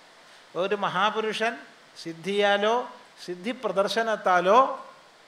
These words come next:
ഒരിക്കലും ബന്ധിക്കപ്പെടില്ല. കാരണം അയാൾ സിദ്ധിക്കുപരി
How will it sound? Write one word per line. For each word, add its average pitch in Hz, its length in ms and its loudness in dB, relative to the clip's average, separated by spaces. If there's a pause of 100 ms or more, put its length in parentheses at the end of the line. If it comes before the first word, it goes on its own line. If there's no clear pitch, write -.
(200)
ഒരിക്കലും 208 720 -2
ബന്ധിക്കപ്പെടില്ല. 165 1080 -4
കാരണം 147 480 -2
അയാൾ 156 400 0 (540)
സിദ്ധിക്കുപരി 160 1120 -6